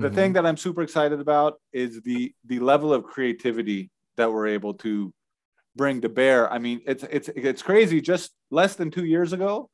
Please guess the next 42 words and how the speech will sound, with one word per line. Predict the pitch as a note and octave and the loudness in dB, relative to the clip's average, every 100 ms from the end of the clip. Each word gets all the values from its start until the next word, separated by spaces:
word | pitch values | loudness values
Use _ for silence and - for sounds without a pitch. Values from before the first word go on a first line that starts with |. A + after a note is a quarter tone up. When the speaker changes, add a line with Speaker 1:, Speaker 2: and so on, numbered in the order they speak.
| _ _ | _ _
Speaker 1:
Mm-hmm. | A#2 G2+ | -8 2
Speaker 2:
all | D3 F3 | 6 6
we | F#3 | 6
were | F3 | 4
doing | D#3+ E3 E3+ D3+ | 2 2 0 -2
was | B2 - | -6 0
selling | C3+ C3+ C3+ | -2 0 -6
one | A#2+ B2 | -4 -6
point | B2 B2+ | -4 -4
one | A2+ A#2 | -2 -4
pound | A#2+ A2+ | -2 -2
blocks | G#2+ G#2+ - | -2 -4 -6
of | G2 | -8
chocolate | G#2+ G2 G#2+ - | -4 -4 -6 -10
to | - | -10
restaurants. | G2+ F#2+ - D#2 - - _ _ _ _ _ _ | -8 -8 -10 -16 -16 -20 _ _ _ _ _ _
We | - | -2
didn't | C#3 C#3+ | -2 0
make | C#3+ | 0
our | D#3+ | 2
own | D3 D3 | 0 2
products. | C3+ B2+ C3 B2+ - | 2 2 2 0 0
Speaker 1:
Yeah, | |
and | F3 C#3 | 0 2
beans | D#3+ D3 C3 | 0 0 -2
Speaker 2:
And, | |
Speaker 1:
to | - | -4
Speaker 2:
and, | C#3+ | -2
Speaker 1:
chocolate | B2 C#3 | -2 -2
Speaker 2:
and, | D#3 - | -4 -2
and | E3+ | 0
Speaker 1:
makers | F#3 | 0
and | E3 | 0
Speaker 2:
beans | E3 F#3 F#3 D#3 - | 2 0 0 -4 0
to | D3+ | 2
chocolate | D3 D3+ C3+ C3+ | 2 0 -2 -4
makers, | B2+ A#2+ C3 A#2+ - | -8 -6 -8 -8 -2
but | A2 - | -2 -2
Speaker 1:
Yeah. | G#2+ F#2 - _ _ _ _ _ _ _ _ | -10 -10 -12 _ _ _ _ _ _ _ _
Speaker 2:
our, | D3 D3+ - - | 2 2 -2 2
our, | C#3+ D3+ D3+ D3 - _ _ | 4 6 6 2 -4 _ _
our, | C#3 C#3 C#3 C3+ C3+ C3 | -4 -2 0 0 -2 -4